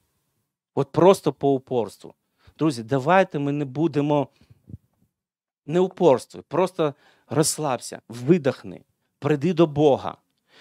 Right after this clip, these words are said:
Життя в сім'ї може бути хорошим.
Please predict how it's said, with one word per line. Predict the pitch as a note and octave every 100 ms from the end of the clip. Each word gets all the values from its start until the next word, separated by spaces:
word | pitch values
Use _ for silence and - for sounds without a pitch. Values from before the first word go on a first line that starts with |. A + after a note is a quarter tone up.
| _
Життя | B2+ A#2+ E3+ D#3+ G3 A3
в | B3
сім'ї | - F#3 F#3 C#3+ G3+ G#3+ -
може | D3+ F#3 G#3+ A#3 G3+ D3+
бути | C3 C3
хорошим. | B2+ - B2 A#2 - -